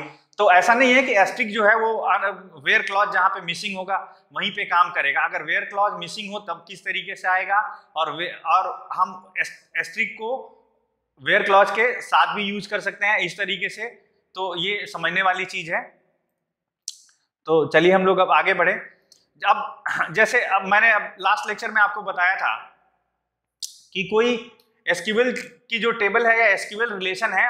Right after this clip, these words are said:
वो सेट नहीं है, ऐसा, ऐसा जरूरी नहीं है कि वो set हो ही, क्योंकि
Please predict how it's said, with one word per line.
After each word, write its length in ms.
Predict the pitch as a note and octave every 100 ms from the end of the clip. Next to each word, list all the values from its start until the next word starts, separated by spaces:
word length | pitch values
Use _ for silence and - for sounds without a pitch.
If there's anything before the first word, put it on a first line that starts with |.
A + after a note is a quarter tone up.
| F3+
वो 300 | F#3+ A#3+ A#3+ - _ _ -
सेट 260 | - B3+ A#3+ - F#3
नहीं 220 | C4 A#3+
है, 100 | A#3+
ऐसा, 260 | G3+ F#3+ A#3 F#3 -
ऐसा 220 | G3+ A3+
जरूरी 300 | F#3+ G3+ A#3
नहीं 160 | A3+ A#3
है 60 |
कि 100 | A#3
वो 120 | A3
set 300 | - G#3+ B3+ A3+ E3
हो 140 | E3+
ही, 120 | A2+ G2+ - _ _ -
क्योंकि 260 | G3+ A3